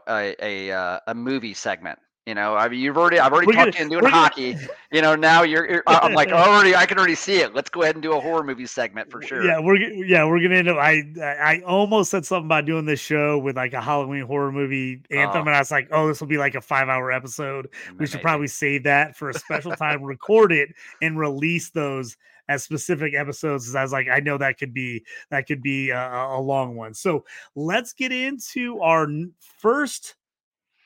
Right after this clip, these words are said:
Speaker 2: of our five-on-three two-man advantage. Our first topic, Toast trades away Connor McDavid. Caused some ruckus in the Discord this week.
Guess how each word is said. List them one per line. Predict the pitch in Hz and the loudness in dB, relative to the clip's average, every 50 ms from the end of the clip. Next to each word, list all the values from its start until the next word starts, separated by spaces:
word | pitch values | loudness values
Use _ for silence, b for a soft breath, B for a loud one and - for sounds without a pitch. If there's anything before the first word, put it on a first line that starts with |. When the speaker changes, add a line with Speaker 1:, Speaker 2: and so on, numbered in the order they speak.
| _ _ _ - | _ _ _ -4
Speaker 2:
of | 151 151 | -4 -2
our | 147 147 139 | 0 -2 -2
five-on-three | 131 - - 185 180 180 180 180 165 165 170 165 165 143 - 156 160 170 170 165 156 | -2 -2 0 2 4 4 4 2 2 2 0 0 -2 -4 -8 -8 -6 -6 -4 -6 -6
two-man | - - - 175 160 143 147 147 147 143 | -8 -8 -8 -6 -6 -4 -2 -2 -2 -2
advantage. | 143 135 120 120 135 139 135 135 135 135 135 123 - - _ _ _ _ _ _ - | -4 -6 -6 -6 -4 -2 -2 -2 -2 -4 -6 -8 -12 -16 _ _ _ _ _ _ -8
Our | 143 135 113 | -8 -8 -8
first | _ - - 214 240 269 - - - | _ -4 -2 -2 -2 -2 -4 -8 -8
topic, | - 160 160 151 143 - 135 120 113 - _ _ _ _ _ _ _ _ _ - - - | -4 -2 -2 -2 -2 -4 -6 -10 -10 -12 _ _ _ _ _ _ _ _ _ -20 -12 -6
Toast | 175 180 202 262 277 - - - - - _ _ _ _ _ _ _ _ _ _ _ _ _ | -4 -2 -2 -4 -4 -10 -12 -16 -18 -20 _ _ _ _ _ _ _ _ _ _ _ _ _
trades | - - 165 151 156 190 226 247 196 185 | -14 -8 -2 0 0 2 0 0 0 -2
away | 180 147 131 131 147 143 139 143 151 156 147 _ | -2 -2 -2 -2 -2 0 0 0 0 -2 -4 _
Connor | - - - 147 135 147 151 156 156 156 165 175 175 _ _ _ _ _ _ _ _ _ - | -14 -10 -6 -4 -2 -2 -2 -2 -4 -4 -6 -8 -12 _ _ _ _ _ _ _ _ _ -18
McDavid. | 151 135 127 117 110 110 _ - 156 143 139 139 131 120 117 107 98 - - _ b b b b b b _ _ _ _ _ _ _ _ - | -12 -12 -12 -12 -14 -20 _ -8 -4 -4 -2 -2 -4 -6 -8 -10 -10 -12 -18 _ b b b b b b _ _ _ _ _ _ _ _ 0
Caused | 208 233 285 285 - | 2 2 2 0 0
some | - 285 254 240 233 | -2 -4 -4 -2 2
ruckus | 240 240 226 208 180 208 170 - 208 | 4 4 4 4 4 2 0 0 -2
in | 190 180 | -2 -2
the | 170 | -2
Discord | 156 131 175 196 180 - - - 175 170 170 156 143 | -2 2 2 2 0 0 -4 -2 0 2 2 2 0
this | 156 147 135 - 147 | -2 -4 -6 -6 -4
week. | 143 151 151 143 139 123 _ | 0 2 2 2 0 -2 _